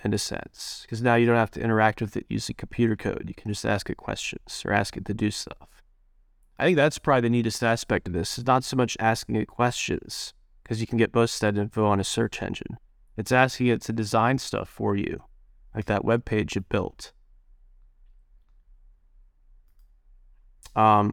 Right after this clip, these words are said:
I'm curious, let me say, can you add a contact form of some kind? The H T M L web page you created for us earlier. Wow.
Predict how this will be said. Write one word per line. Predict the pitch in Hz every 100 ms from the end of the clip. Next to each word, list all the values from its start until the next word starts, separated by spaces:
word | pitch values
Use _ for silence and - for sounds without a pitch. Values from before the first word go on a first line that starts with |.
| -
I'm | 139
curious, | - 147 131 107 -
let | 120
me | 113
say, | 117 107
can | - 127
you | 127 120
add | 120 120 117 - _ _ _ _ _ _ _ -
a |
contact | - 123 127 123 110 98 -
form | 113 110 104
of | 98
some | - 107
kind? | - 92 82 80 - - _ _ _ _ -
The | 92
H | 107 -
T | - 110
M | 107
L | 104 101
web | 98 95
page | - - - - - - _ _ _ - _ - _ -
you | 113
created | - - 113 104 104 101 92
for | - 107
us | 90 95 - - -
earlier. | 98 - - - - _ - _ _ - _ _ _ _ - _ _ _ - - - - - _ - - - _ - - - - - - - -
Wow. | - - -